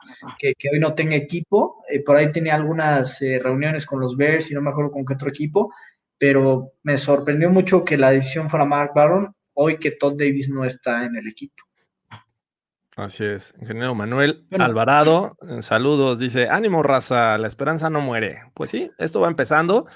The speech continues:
Speaker 2: pero sí es un duro golpe para, para los planes veinte veinte.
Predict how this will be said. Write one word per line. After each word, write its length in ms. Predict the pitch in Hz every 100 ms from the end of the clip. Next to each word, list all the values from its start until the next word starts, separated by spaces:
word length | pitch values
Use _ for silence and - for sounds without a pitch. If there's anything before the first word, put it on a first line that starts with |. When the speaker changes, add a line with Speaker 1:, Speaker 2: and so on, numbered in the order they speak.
| - 160 -
Speaker 2:
pero 160 | - 123
sí 100 | 151
es 80 | 139
un 80 | 143
duro 180 | 135 127
golpe 280 | 120 117 104
para, 320 | 104 92 -
para 160 | 113
los 160 | 117 113
planes 320 | 147 147 147
veinte 260 | 139 139 131
veinte. 420 | 147 160 185